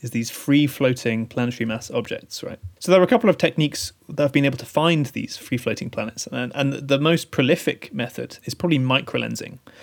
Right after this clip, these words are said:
So microlensing is a way, basically, of being able to find concentrated mass without ever seeing photons or light from the surface of that object. Because occasionally, if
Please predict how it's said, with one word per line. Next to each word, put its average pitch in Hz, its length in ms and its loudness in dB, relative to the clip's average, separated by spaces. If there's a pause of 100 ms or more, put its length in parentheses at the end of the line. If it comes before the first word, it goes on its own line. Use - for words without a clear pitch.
(140)
So 127 380 4 (280)
microlensing 160 600 6
is 127 120 2 (140)
a 131 140 2
way, 180 260 6
basically, 160 500 4
of 127 240 -2
being 143 200 4
able 156 180 4
to 147 100 0
find 131 640 2 (140)
concentrated 151 800 4
mass 131 560 -2
without 143 360 2
ever 135 340 6
seeing 127 640 2 (160)
photons 127 440 2
or 107 80 -4
light 113 320 -2
from 113 160 -2
the 110 100 -2
surface - 400 -4
of 110 100 -12
that 113 240 -8
object. - 440 -10 (220)
Because 135 400 2 (100)
occasionally, 135 800 2
if - 220 -2